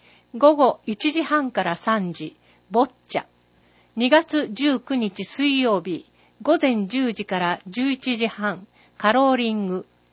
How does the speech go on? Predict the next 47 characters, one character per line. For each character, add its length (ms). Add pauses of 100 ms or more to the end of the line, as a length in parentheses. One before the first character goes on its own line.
(520)
二 180
月 560
二 200
十 200
一 280
日 480
金 260
曜 260
日、 220 (380)
午 180
前 260
十 280
時 120
か 140
ら 220
十 320
一 280
時、 240 (300)
椅 80
子 240
ヨ 180
ガ。 220 (1300)
以 120
上、 320
二 200
月 260
の 180
知 220
立 300
市 120
身 100
体 220
障 320
害 160
者 200
福 200
祉 40
セ 260
ン 80
タ 120
ー 80
だ 140
よ 100
り 120
で 140
し 160
た。 180